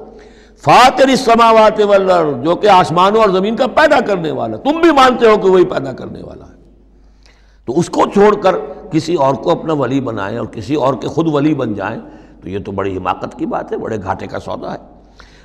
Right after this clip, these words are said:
وَهُوَ يُطْعِمُ وَلَا يُطْعَمُ، وہ کھانا کھلاتا ہے، اسے کھانا کھلایا نہیں جاتا۔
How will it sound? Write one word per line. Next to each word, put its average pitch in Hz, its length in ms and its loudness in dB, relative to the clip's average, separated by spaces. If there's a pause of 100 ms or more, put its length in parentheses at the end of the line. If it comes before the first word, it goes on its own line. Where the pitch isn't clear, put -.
وَهُوَ 139 260 4
يُطْعِمُ 240 500 0
وَلَا 170 180 2
يُطْعَمُ، 123 420 -2 (480)
وہ 190 100 0
کھانا 127 340 -4
کھلاتا 143 640 -4
ہے، 95 200 -8 (160)
اسے 110 220 -8
کھانا 113 320 -6
کھلایا 113 400 -4
نہیں - 180 -8
جاتا۔ 82 400 -10